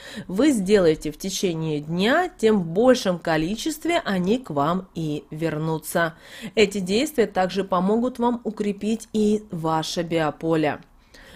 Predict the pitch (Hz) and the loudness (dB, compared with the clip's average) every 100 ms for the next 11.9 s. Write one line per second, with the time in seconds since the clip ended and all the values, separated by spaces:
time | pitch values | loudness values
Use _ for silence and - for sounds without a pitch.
0 | - 180 185 165 151 156 190 294 277 180 | 0 0 2 -2 -4 -2 0 0 0 -2
1 | 175 156 160 156 156 156 190 277 330 220 | -2 -4 -4 -2 -2 -2 0 0 0 0
2 | 208 180 185 254 330 320 302 - 254 214 | -2 -2 0 0 -2 -2 -2 0 -2 0
3 | 233 226 214 - 185 180 175 175 156 156 | 2 0 0 -4 -2 -2 0 -2 -2 -6
4 | 151 156 214 180 185 233 - 170 175 226 | -6 -2 2 2 0 -6 -10 -6 0 2
5 | 240 214 180 285 320 - 214 226 226 208 | 2 0 2 0 0 -2 -2 -2 0 0
6 | 175 165 - 175 165 160 - 175 160 170 | 2 0 -2 -4 -2 -4 -6 -4 -2 0
7 | 156 - - - - - 370 370 349 302 | 0 -2 -20 -20 -10 -4 0 2 4 4
8 | 311 294 294 269 262 254 247 - 262 240 | 2 0 0 0 0 -2 -4 0 2 4
9 | 226 185 214 247 294 - 220 208 202 208 | 4 4 2 4 2 2 2 2 -2 -4
10 | - 233 269 - - 180 165 160 170 175 | -2 2 2 0 -8 -2 0 0 -4 -2
11 | 160 151 151 147 151 143 143 139 131 | -2 -2 -2 -4 -4 -4 -4 -4 -8